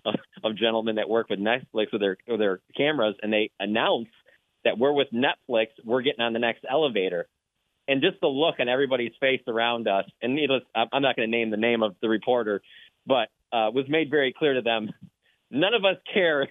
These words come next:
<laughs> about you being with Netflix. We're getting on this next elevator. And just the look on their faces, like, they just assume because they said they were with Netflix, we're all just gonna move out of the way. And, "Oh, yeah, sure, sure, take this elevator." Like, "What, are you giving us a free subscription or something? Like, why, why would we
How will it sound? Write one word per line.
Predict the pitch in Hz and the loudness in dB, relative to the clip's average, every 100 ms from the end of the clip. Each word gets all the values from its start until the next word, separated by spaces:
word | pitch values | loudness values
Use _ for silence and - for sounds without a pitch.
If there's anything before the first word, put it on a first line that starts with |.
| - | -8
<laughs> | - | -4
about | 160 147 143 | 0 0 0
you | 170 | 0
being | 170 147 | 0 0
with | 139 | 0
Netflix. | 151 147 131 117 - | 0 -2 -2 -4 -2
We're | 131 135 | -4 -2
getting | 143 139 | -2 -2
on | 127 | -2
this | 123 120 | -2 -2
next | 131 123 | -2 -2
elevator. | 120 127 113 107 | 0 0 0 -2
And | 110 | -2
just | 156 156 | -2 0
the | |
look | 120 143 139 | 0 0 0
on | 123 | -2
their | 113 | 0
faces, | 131 123 117 | 0 -2 0
like, | 107 104 - _ - | -2 -2 -6 _ -4
they | 160 | -2
just | 160 | -2
assume | 139 - 165 143 | -4 -2 0 0
because | 123 123 | 0 0
they | 127 135 | 0 2
said | |
they | 135 | 2
were | 127 | 2
with | 110 | 0
Netflix, | 127 131 120 117 | -2 0 -2 0
we're | 131 | 0
all | 131 | 0
just | 127 | -2
gonna | 127 | -2
move | 123 139 135 | 0 0 0
out | 127 | 0
of | |
the | 120 | 0
way. | 135 131 | 0 0
And, | 120 _ - | -4 _ -2
"Oh, | 220 170 | 0 2
yeah, | 170 175 - | 0 -2 -2
sure, | 190 175 | -2 0
sure, | 208 226 | 0 -2
take | - 220 214 | 0 -2 -2
this | 202 | -2
elevator." | 226 233 147 | 0 0 0
Like, | 139 - _ _ | -2 -4 _ _
"What, | - | -6
are | |
you | 165 | -2
giving | 147 | 0
us | 127 | -2
a | 120 - | -4 0
free | 170 165 | 0 -2
subscription | 139 - 175 175 214 | -4 0 0 0 -2
or | 214 | 0
something? | 233 233 240 | -2 -2 -2
Like, | 175 175 | -2 0
why, | 214 | 0
why | 202 196 | 2 2
would | 233 170 | 2 0
we | - | -2